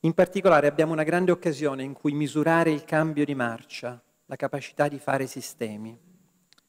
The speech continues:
L'Expo di Milano del duemilaquindici costituirà un primo banco di prova del connubio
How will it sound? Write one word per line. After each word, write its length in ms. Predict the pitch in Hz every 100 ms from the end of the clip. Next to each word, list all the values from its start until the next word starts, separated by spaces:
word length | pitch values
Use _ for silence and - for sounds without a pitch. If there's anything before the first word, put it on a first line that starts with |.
| _ _ _ _
L'Expo 380 | 147 - - 190
di 100 | 180
Milano 380 | 165 156 131 135
del 140 | 143
duemilaquindici 680 | 143 160 160 160 180 175 -
costituirà 520 | 147 139 143 147 156
un 180 | 160 151
primo 300 | 147 190 185
banco 380 | 143 147 147 156
di 100 | 139
prova 440 | 143 131 120 120 131
del 300 | 156 143 143
connubio 760 | - 151 160 147 127 131 131